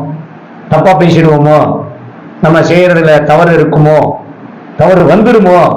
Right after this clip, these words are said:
அப்படிங்கிற மாதிரி ஒரு பயம் இருக்கும். அந்த பயத்தை போக்கக்கூடிய கிரகம், அந்த பயத்தை கொடுக்கக்கூடிய கிரகம் உங்க ராசி அதிபதி செவ்வாய் எட்டுல இருக்கிறதுனால இது தொடரும். அடிப்படையில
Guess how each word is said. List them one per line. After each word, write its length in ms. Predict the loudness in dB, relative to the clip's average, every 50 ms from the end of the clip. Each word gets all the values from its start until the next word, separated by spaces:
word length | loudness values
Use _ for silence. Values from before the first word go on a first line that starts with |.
| -4 -2
அப்படிங்கிற 420 | -2 0 0 2 2 2 2 2 2
மாதிரி 240 | 2 2 2 2
ஒரு 160 | 2 0 0 0
பயம் 320 | 2 2 2 2 0 0
இருக்கும். 320 | 0 -2 -2 -4 -8 -10 -12 -18 -20 -20 -20 -20 -20 -20 -20 -20 -20 -20 -20 -20 -20 -20 -20 -20 -20 -14 -6
அந்த 280 | -4 -2 0 2 2 2
பயத்தை 480 | 2 2 4 4 4 2 2 2 0 0
போக்கக்கூடிய 1040 | 0 0 2 2 2 2 2 0 0 2 0 0 0 2 2 2 2 2 0 -2 -2
கிரகம், 440 | 0 0 0 2 2 2 0 0 -2 -4 -6 -10 -12 -14 -18 -20 -20 -20 -20 -20 -20 -20 -18 -18 -16 -16 -18 -20 -20 -20 -20 -20 -20 -20 -20 -20 -20 -20 -20 -20 -18 -16 -14 -14 -14 -12 -12 -10 -10 -6
அந்த 200 | -2 0 0 0
பயத்தை 460 | 2 2 2 4 2 2 2 2 2 0
கொடுக்கக்கூடிய 760 | 2 0 0 0 2 2 0 2 2 2 2 2 2 2 2 2
கிரகம் 380 | 2 0 2 2 2 2 2
உங்க 200 | 0 2 2 2
ராசி 360 | 2 2 2 0 0 0 0
அதிபதி 380 | 0 2 2 2 2 2 0 0
செவ்வாய் 500 | 0 0 0 0 2 2 2 2 2 0
எட்டுல 320 | 0 0 0 2 2 2
இருக்கிறதுனால 420 | 0 0 0 -2 0 0 0 0 2
இது 300 | 0 0 0 0 -2 0
தொடரும். 760 | 0 0 0 2 2 2 0 0 0 -2 -4 -6 -10 -12 -14 -16 -18 -20 -20 -20 -20 -20 -20 -20 -20 -20 -20 -20 -20 -20 -16 -8 -4
அடிப்படையில 840 | -2 0 2 2 2 0 0 0 0 0 2 2 2 2 2 2